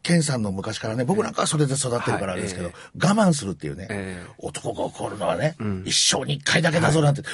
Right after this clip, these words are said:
Speaker 1: まあ、一生に一度ってことは、九十分ぐらい経った頃に怒るんだろうな、みたいな。
Speaker 2: <laughs>
Speaker 1: まあ、それもありますけど。
Speaker 2: まあまあまあ、は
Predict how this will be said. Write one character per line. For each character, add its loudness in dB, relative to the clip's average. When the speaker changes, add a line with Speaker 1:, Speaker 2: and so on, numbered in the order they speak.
Speaker 1:
ま -4
あ、 6
一 4
生 4
に 2
一 -2
度 2
っ -4
て -6
こ 0
と 2
は、 4
九 4
十 2
分 2
ぐ 6
ら 8
い 0
経 2
っ -2
た 2
頃 2
に -2
怒 2
る 4
ん 0
だ 4
ろ 4
う 4
な、 6
み 4
た 6
い 2
な。 4
Speaker 2:
<laughs> -2
Speaker 1:
ま 6
あ、 6
そ 6
れ 6
も 8
あ 6
り 4
ま 4
す -2
け -2
ど。 4
Speaker 2:
ま 6
あ 4
ま 2
あ -2
ま -10
あ、 -
は -